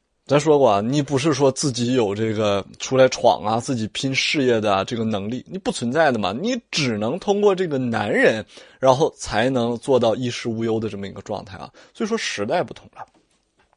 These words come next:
好的，那这边应伯爵呢，是把这汗巾儿啊，直接啊，就拿过来，也不管那套。那小瓜子仁儿呢，嘎巴嘎巴放嘴里就开始吃。这西门庆一看来气了，那小兔崽子，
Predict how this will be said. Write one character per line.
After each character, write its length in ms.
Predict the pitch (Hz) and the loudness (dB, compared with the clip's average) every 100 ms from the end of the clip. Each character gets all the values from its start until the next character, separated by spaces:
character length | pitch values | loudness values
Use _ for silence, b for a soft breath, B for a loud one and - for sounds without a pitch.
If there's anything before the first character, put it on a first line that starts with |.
| _ - - B B B B | _ -20 -20 B B B B
好 120 | - 175 | 6 8
的， 140 | - | 8
那 220 | 135 135 160 | 4 0 2
这 160 | 170 | 6
边 180 | 160 165 | 8 6
应 140 | 185 | 6
伯 100 | 170 | 4
爵 200 | 165 127 | 6 4
呢， 160 | 147 120 | 4 2
是 120 | 135 - - | 0 -8 -14
把 200 | - 117 | -4 -2
这 100 | 117 | 0
汗 260 | - 135 | 2 2
巾 140 | 117 135 | 4 4
儿 100 | 143 | 4
啊， 160 | 90 101 | 2 -2
直 180 | 127 131 | -4 0
接 180 | 131 135 | 2 2
啊， 280 | 110 107 | -2 -6
就 260 | 107 113 110 - _ _ | -4 -6 -8 -12 _ _
拿 240 | 117 107 123 | -4 0 0
过 140 | 120 | 0
来， 100 | 117 - b | -2 -6 b
也 80 | 113 | -8
不 100 | 123 | 0
管 160 | 127 107 | 2 2
那 120 | 113 | -2
套。 240 | 117 127 120 | -2 -2 -2
那 220 | 123 123 | -2 0
小 100 | 110 | 2
瓜 220 | - 139 | 8 8
子 100 | 135 | 8
仁 140 | 107 | 6
儿 60 | 117 | 4
呢， 120 | 127 | 2
嘎 200 | 107 123 | 6 8
巴 100 | 123 | 8
嘎 140 | 120 123 | 6 8
巴 160 | 123 | 8
放 240 | 123 131 117 | 6 4 2
嘴 160 | 117 | 0
里 100 | 120 | 0
就 120 | 107 117 | -2 -4
开 200 | 127 117 | -2 -2
始 160 | 107 - | -2 0
吃。 440 | - - 185 240 _ B B B B B B | 0 2 0 -2 _ B B B B B B
这 80 | 226 | -2
西 260 | - 262 | 0 2
门 180 | 277 277 | 2 4
庆 240 | 226 269 | 4 4
一 120 | 247 247 | 2 2
看 280 | 226 254 | 6 6
来 240 | 196 135 135 | 8 6 4
气 300 | - 185 147 | 0 -4 -2
了， 180 | 107 107 | -4 -4
那 120 | - | -6
小 220 | 220 - 123 | -4 2 2
兔 200 | - 156 | 2 2
崽 240 | 139 - | 2 2
子， 140 | 104 | -2